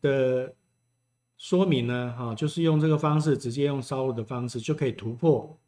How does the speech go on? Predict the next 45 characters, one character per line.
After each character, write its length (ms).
这 100
个 80
限 260
制， 240
啊， 400
突 140
破 140
这 80
个 120
限 240
制。 180
好， 460
那， 760
呃， 380
但 240
是 200
它 160
有 180
一 40
个 120
小 220
缺 200
点 200
了 120
哈， 380
就 80
是 220
因 180
为 140
你 260
用 220
写 320
入 160
的 120
方 240
式 160
之 220
后， 340
我 160
们 260
原 260
先 400
用 220
Q 200
Block 340